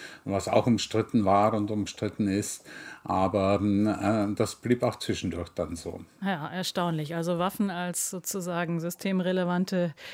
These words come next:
Speaker 2: Objekte in den Läden k-, zu kaufen, erstaunlich. Aber wenn wir noch mal jetzt, äh, nach Deutschland und auch gerade auf dieses, äh, Gesetz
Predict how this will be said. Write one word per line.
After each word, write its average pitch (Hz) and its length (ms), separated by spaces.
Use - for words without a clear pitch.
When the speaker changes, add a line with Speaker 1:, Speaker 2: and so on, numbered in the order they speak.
Speaker 2:
Objekte 180 640
in 190 240
den 180 140
Läden 185 340
k-, - 220
zu 185 160
kaufen, 190 440
erstaunlich. 196 640
Aber 208 180
wenn 220 120
wir 226 80
noch 220 100
mal 208 300
jetzt, 202 400
äh, 208 100
nach 190 180
Deutschland 208 460
und 190 240
auch 196 260
gerade 190 360
auf 190 180
dieses, 185 580
äh, 180 300
Gesetz 170 720